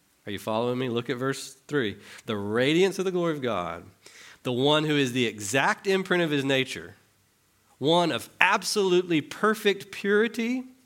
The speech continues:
and oneness with God the Father, the one who upholds the universe by the word of his power. Only that one can get the stain out. That's how deep the stain of sin goes. That's how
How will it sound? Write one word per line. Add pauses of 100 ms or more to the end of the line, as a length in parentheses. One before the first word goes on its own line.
(720)
and
oneness
with
God
the
Father, (1080)
the
one
who
upholds
the
universe
by
the
word
of
his
power.
Only
that
one
can
get
the
stain
out. (4000)
That's
how
deep
the
stain
of
sin
goes.
That's
how